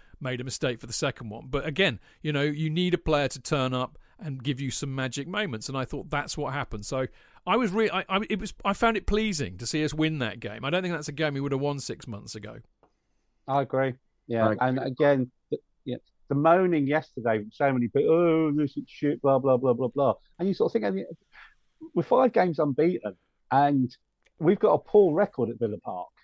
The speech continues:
Speaker 2: You know, we used to win there on a regular basis, but in more recent times, you know, they've beaten us on a much more frequent cycle. So that was a banana skin, like losing at Southampton or losing at an Everton, the sort of things we've done in the past. So,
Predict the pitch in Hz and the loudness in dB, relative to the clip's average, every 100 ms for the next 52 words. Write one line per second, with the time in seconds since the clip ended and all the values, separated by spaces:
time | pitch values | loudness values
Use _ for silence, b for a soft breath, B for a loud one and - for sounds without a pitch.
0 | _ _ - 123 120 170 185 175 156 143 | _ _ 0 0 2 2 2 0 -2 0
1 | 156 143 135 131 135 127 131 151 - 131 | 0 2 0 0 0 -2 0 -2 -2 -4
2 | 123 117 113 - - - 120 143 139 135 | 0 0 0 -8 -12 -6 -2 0 0 0
3 | 135 - 117 - 92 92 _ _ _ _ | 0 -4 -10 -8 -8 -10 _ _ _ _
4 | _ _ 120 104 131 131 127 139 151 120 | _ _ -4 0 2 2 4 2 2 -2
5 | 123 117 135 - 131 117 - 131 - 127 | -2 0 0 -2 -4 -4 -4 -6 -6 -10
6 | - 123 123 - 156 - _ _ _ - | -6 -4 -4 -2 -2 -4 _ _ _ 2
7 | 190 - 147 151 156 165 147 - 135 127 | 4 4 2 2 4 4 2 -2 -2 0
8 | 120 123 - _ _ _ _ _ _ - | 0 -2 -6 _ _ _ _ _ _ 2
9 | 131 131 135 139 135 139 127 139 - 131 | 2 4 4 6 6 4 0 -2 0 0
10 | 120 131 131 - 117 110 113 127 127 117 | 2 0 -2 -4 -4 -2 0 2 2 0
11 | 113 120 120 123 113 - 120 - _ _ | -2 -2 0 0 0 -4 -8 -10 _ _
12 | _ - - 143 117 123 107 113 120 113 | _ -12 -6 -6 -2 -2 0 0 0 0
13 | 110 - 135 113 87 _ _ - 160 175 | 0 -2 0 2 0 _ _ 2 4 4